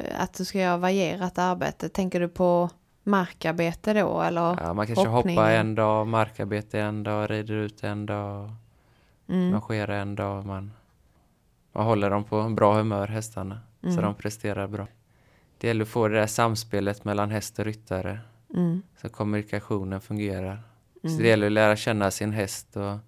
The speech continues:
Speaker 2: så man känner på den om det är något som är galet också i tid. Och
Speaker 1: Men det är inga, är det några speciella övningar och sånt som du brukar köra? Ehm, kanske inför en tävling eller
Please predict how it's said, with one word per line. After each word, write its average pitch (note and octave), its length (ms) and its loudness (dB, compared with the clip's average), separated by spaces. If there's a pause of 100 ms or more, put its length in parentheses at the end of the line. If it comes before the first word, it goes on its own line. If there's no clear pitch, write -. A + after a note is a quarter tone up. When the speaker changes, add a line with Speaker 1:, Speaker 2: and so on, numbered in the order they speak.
(1160)
Speaker 2:
så - 160 -12
man G#2 360 0
känner G2+ 320 2
på G2 260 2
den G2 160 0
om G2+ 120 0
det G2+ 80 0
är G2 60 0
något G2+ 180 -2
som G2+ 160 -6
är F#2+ 40 -2
galet G2 440 -2
också G2 260 -6
i G2 40 -2
tid. F#2+ 420 -6
Och F#2+ 200 -8 (840)
Speaker 1:
Men G3 140 2
det G3 60 6
är G3 120 4
inga, F#3+ 420 4
är F#3 140 0
det F#3 60 2
några G3 120 4
speciella G3 400 2
övningar G3 520 2
och G#3+ 60 2
sånt G#3 220 0
som G3 160 -2
du - 60 -
brukar F#3 280 -2
köra? E3+ 520 -2 (640)
Ehm, E2+ 680 -4 (300)
kanske E3 280 -4
inför D3+ 480 -4
en D#3+ 180 -4
tävling D#3 520 -4
eller D3 200 -4